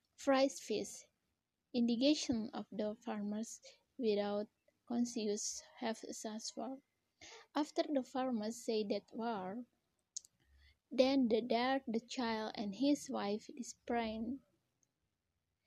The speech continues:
Despair without trance and former impression of the tr-, former lake. Sudden gush of water was very sweet, sweet, and the downpours.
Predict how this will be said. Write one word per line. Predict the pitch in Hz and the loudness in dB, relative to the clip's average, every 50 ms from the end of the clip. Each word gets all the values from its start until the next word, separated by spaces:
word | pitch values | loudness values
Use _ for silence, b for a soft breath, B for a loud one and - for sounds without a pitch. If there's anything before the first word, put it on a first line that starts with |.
| b b b b b | b b b b b
Despair | - 262 - - - 294 269 269 277 285 294 294 - - | -2 -2 -2 2 6 8 8 8 8 4 2 0 -2 -2
without | 240 220 - - 214 220 220 226 - - - - | -2 0 2 0 0 0 -2 -4 -8 -14 -14 -6
trance | - 240 226 220 220 233 240 240 240 - | -2 0 0 0 0 0 0 -2 -2 -4
and | - 208 220 214 214 - _ _ _ - | -4 -4 -6 -6 -10 -12 _ _ _ -16
former | - - 269 269 269 262 240 214 208 202 208 208 220 240 - - _ - B B B B B B B _ - | -6 -2 0 0 2 2 0 0 -2 -4 -4 -6 -8 -10 -12 -18 _ -20 B B B B B B B _ -6
impression | 233 220 220 247 254 269 - 285 240 233 - 226 220 214 - | -4 -2 2 2 2 4 6 4 4 4 2 -2 -2 -2 -4
of | - 208 - | -6 -8 -8
the | - 269 208 - _ - | -6 -8 -8 -8 _ -16
tr-, | - - - _ _ - | -16 -16 -16 _ _ -12
former | - - 262 254 247 226 208 202 202 | -4 -2 0 0 2 0 0 -2 -4
lake. | 208 196 196 196 226 233 240 - - - _ _ _ _ _ _ _ _ _ _ _ _ _ | -4 -2 -2 -2 -2 -4 -6 -8 -18 -20 _ _ _ _ _ _ _ _ _ _ _ _ _
Sudden | - - - - 269 262 254 269 277 269 262 | -12 -6 0 2 2 4 4 4 4 4 4
gush | 233 208 208 208 214 - - - - - - - | 4 4 2 2 0 -2 -6 -10 -12 -12 -8 -6
of | - 208 214 | -6 -4 -4
water | 233 226 226 220 220 214 214 214 208 | -4 -2 -2 0 0 0 0 0 0
was | 208 214 226 233 - - | 0 0 0 0 -2 -4
very | - 233 220 214 220 208 | -2 -2 0 0 0 -2
sweet, | - - - - 247 247 254 254 247 _ _ _ _ _ _ - | -2 -4 -4 0 2 4 4 4 2 _ _ _ _ _ _ -16
sweet, | - - - - 277 254 233 220 214 - 240 - _ _ _ _ _ _ b b b b b | -12 -10 -8 -6 -4 -2 -2 -2 -2 -4 -6 -8 _ _ _ _ _ _ b b b b b
and | - 220 220 214 214 | -2 0 0 2 2
the | 214 208 214 - - | 0 0 -2 -4 -4
downpours. | - 247 240 240 247 247 254 254 247 240 - - 214 208 202 202 202 202 - - - - - | -2 0 0 2 2 2 2 2 2 2 0 -2 -2 0 0 -2 -4 -4 -6 -8 -10 -10 -12